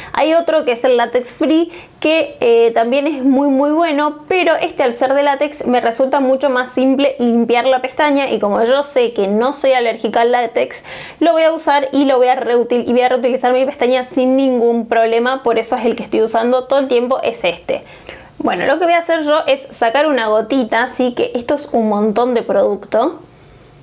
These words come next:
¿sí? Y voy a empezar a pasar por el bordecito de mi pestaña, ¿sí? Solamente, como verán, por la línea donde está, como donde están cosidas las pestañas para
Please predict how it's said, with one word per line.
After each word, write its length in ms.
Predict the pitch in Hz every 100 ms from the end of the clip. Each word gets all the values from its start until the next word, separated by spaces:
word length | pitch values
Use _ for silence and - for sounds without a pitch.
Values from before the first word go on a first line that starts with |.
| -
¿sí? 180 | 226 240
Y 180 | 294 302
voy 120 | 294
a 60 | 302
empezar 540 | 240 226 240 240 254
a 160 | 240 220
pasar 400 | 202 220 226 233 -
por 320 | 240 247 240
el 140 | 220
bordecito 960 | 208 233 240 202 185 - 214 214 214 -
de 200 | - 226
mi 160 | 226 220
pestaña, 800 | - - - 208 202 185 - 277 440 - - - - _ _ - - - - - -
¿sí? 240 | 247 262
Solamente, 840 | - 330 359 320 302 320 339 370 -
como 240 | 226 220
verán, 400 | 226 240 269 302
por 380 | 294 233 262 - -
la 280 | 220 214
línea 520 | 220 254 285 285 311 302
donde 340 | 220 240 269
está, 400 | 269 - 233 269 - 311 311 - - - - -
como 260 | 240 233 240
donde 220 | 240 233
están 280 | 233 294 302
cosidas 540 | 269 - 294 294 269
las 140 | 226
pestañas 640 | - 233 - 240 262 262 269
para 360 | - 208 220 -